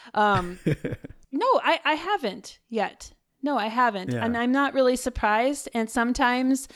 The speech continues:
Speaker 1: I feel shame about that. Like, that
Speaker 2: Yeah.
Speaker 1: here I am, like, someone going around saying,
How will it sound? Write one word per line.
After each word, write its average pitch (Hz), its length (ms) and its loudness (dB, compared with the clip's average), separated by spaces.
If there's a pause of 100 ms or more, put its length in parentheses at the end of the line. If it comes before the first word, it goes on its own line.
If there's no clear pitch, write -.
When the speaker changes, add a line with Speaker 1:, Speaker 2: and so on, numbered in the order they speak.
(340)
Speaker 1:
I 214 460 2
feel 208 920 2
shame 208 760 0 (840)
about 277 440 4
that. 339 480 0 (340)
Like, 202 420 2
that 214 140 2
Speaker 2:
Yeah. 196 140 -2
Speaker 1:
here 247 180 4
I 240 140 6
am, 190 760 -2
like, 190 480 -4 (100)
someone 202 840 0 (100)
going 220 260 2
around 214 320 2
saying, 190 640 -2